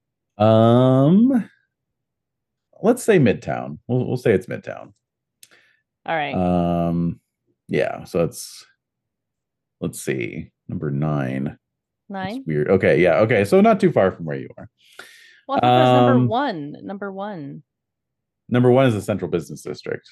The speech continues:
Speaker 1: I'm, I'm
Speaker 2: That's what
Speaker 1: talking
Speaker 2: I
Speaker 1: about
Speaker 2: just said.
Speaker 1: Midtown.
Speaker 2: You're saying
Speaker 1: Midtown
Speaker 2: Midtown.
Speaker 1: District.
Speaker 2: Oh, I'm sorry. Okay, okay, got it, got it, got it.
Speaker 1: All good. All good.
Speaker 2: Okay, so, so there's, like, a, an abandoned building,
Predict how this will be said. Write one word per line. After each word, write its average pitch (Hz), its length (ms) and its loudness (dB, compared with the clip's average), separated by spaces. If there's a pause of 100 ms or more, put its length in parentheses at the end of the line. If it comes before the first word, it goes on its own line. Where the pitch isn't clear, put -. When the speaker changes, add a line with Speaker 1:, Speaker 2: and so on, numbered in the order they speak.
(140)
Speaker 1:
I'm, 101 220 4
I'm 95 140 2
Speaker 2:
That's 98 60 0
what 98 40 4
Speaker 1:
talking 87 120 2
Speaker 2:
I - 20 -2
Speaker 1:
about - 100 -6
Speaker 2:
just 78 120 -4
said. 185 100 -4
Speaker 1:
Midtown. 62 80 -4
Speaker 2:
You're - 80 -4
saying 226 220 -2
Speaker 1:
Midtown 185 180 -2
Speaker 2:
Midtown. 160 220 -2
Speaker 1:
District. 143 160 -8
Speaker 2:
Oh, 185 100 0
I'm 190 160 0
sorry. 147 300 -12
Okay, 160 260 -10
okay, - 180 -18
got 139 240 -8
it, - 100 -18
got 76 140 -14
it, - 80 -20
got 64 100 -16
it. 58 60 -14
Speaker 1:
All 85 140 -4
good. 98 260 -8 (140)
All - 160 -10
good. 392 120 -2
Speaker 2:
Okay, - 260 -4
so, 277 840 2 (500)
so 233 480 -2
there's, 233 260 -6
like, 233 220 -4
a, 208 260 -2
an 208 140 -6
abandoned 208 540 -4
building, 151 480 -10